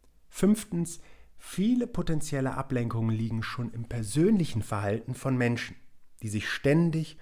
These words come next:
von den elektronischen Geräten des Alltags bestimmen lassen. Das war die heutige Podcast-Folge zur großen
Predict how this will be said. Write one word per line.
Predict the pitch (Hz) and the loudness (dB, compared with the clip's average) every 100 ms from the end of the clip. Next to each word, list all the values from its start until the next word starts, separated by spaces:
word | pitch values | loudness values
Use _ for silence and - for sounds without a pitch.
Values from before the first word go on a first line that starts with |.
| - - | -20 -20
von | - 117 110 | -8 -2 0
den | 107 104 | -2 -4
elektronischen | 107 107 - 107 107 - 104 | -6 -8 -10 -6 -4 -6 -8
Geräten | 90 90 92 - | -8 -6 -8 -8
des | 87 - | -10 -10
Alltags | 95 90 - 104 - - - - - - | -10 -10 -10 -12 -14 -16 -16 -14 -12 -10
bestimmen | 135 - - - - | -8 -6 -8 -10 -10
lassen. | - - - - - - _ - _ - - _ _ _ - - - - | -12 -12 -12 -14 -18 -20 _ -20 _ -20 -20 _ _ _ -20 -16 -2 4
Das | 151 165 | 4 8
war | 165 160 - - - | 6 6 0 -14 0
die | 127 | 4
heutige | 117 165 - 131 | 6 6 6 2
Podcast-Folge | 131 139 - - 113 104 - - 92 92 113 131 - - - | 4 8 8 8 4 2 -2 0 2 2 2 0 -2 -6 -4
zur | - 95 | -4 -2
großen | 104 110 - 98 | 0 0 0 0